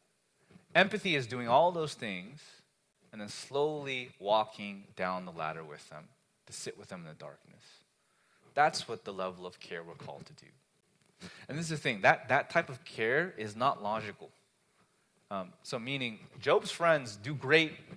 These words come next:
for three verses, and then they suck. The, uh, for the next twenty chapters, what they're gonna try and do is explain away Job's suffering. "Job,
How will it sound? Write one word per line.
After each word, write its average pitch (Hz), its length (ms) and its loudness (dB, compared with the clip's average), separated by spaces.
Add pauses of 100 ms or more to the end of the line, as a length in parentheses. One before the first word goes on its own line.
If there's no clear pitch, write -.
(240)
for 131 120 -6
three 180 260 -2
verses, 170 540 4
and 110 180 -4
then 147 140 0
they 104 120 -2
suck. - 580 -4 (680)
The, 143 100 -2
uh, 127 280 -4 (160)
for 165 120 0
the 151 100 10
next 170 460 8
twenty 180 280 2
chapters, 156 520 6
what 117 120 -4
they're 139 100 4
gonna 156 140 0
try 165 200 2
and 151 140 0
do 131 220 -2
is 107 160 -6 (200)
explain 151 540 0
away 135 160 2
Job's 110 260 0
suffering. 95 380 -8 (260)
"Job, 135 320 6